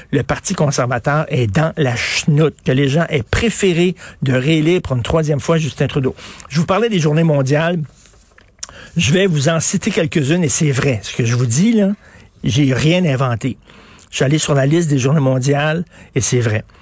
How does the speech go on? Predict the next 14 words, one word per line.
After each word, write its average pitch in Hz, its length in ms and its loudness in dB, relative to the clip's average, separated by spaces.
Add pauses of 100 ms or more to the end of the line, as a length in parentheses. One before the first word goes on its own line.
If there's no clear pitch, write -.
(1000)
Quatre 226 220 0
ja-, 175 160 2
euh, 151 200 0 (100)
sept 233 360 0
janvier. 156 460 0 (880)
Non, 165 180 2 (220)
quatre 254 180 0
janvier. 143 420 0 (280)
Journée 180 300 4
mondiale 175 460 2
du 131 120 -2
braille. 135 600 -2 (720)
Sept - 380 0
janvier. 156 480 2